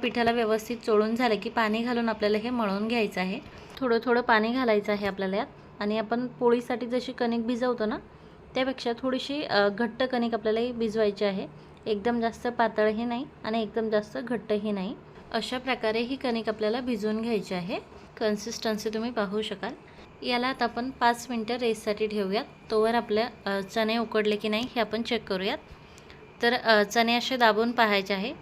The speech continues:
व्यवस्थित हाताने दबत आहे, चणे आपले व्यवस्थित शिजलेले आहे. आता यातले बटाटे काढून घ्यायचे आहे, बटाट्याची साल काढून घ्यायची आहे आणि परत यात बटाटे घालायचे आहे. मॅशरने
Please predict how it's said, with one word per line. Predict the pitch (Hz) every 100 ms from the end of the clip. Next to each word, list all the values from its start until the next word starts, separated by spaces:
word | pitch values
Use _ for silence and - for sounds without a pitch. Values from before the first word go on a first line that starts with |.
| -
व्यवस्थित | 220 220 220 214 269 240
हाताने | 233 226 220
दबत | 240 226 -
आहे, | 202 196 285 - - - -
चणे | 233 220
आपले | 233 240 247
व्यवस्थित | 233 220 220 240 -
शिजलेले | 247 208 214 233
आहे. | 208 202 -
आता | 220
यातले | 240 233 247
बटाटे | 240 226 220 240
काढून | 233 208 226
घ्यायचे | 247 208 190
आहे, | 196 202 - - - - - 220
बटाट्याची | 220 226 233 226 240
साल | 240 240 247
काढून | 233 214 220
घ्यायची | 240 214 190
आहे | 196 226
आणि | 277 233
परत | 233 226 233
यात | 240 240
बटाटे | 240 214 196 233
घालायचे | 226 190 185
आहे. | 190 185 311 - - - - -
मॅशरने | 226 220 214 226 233 240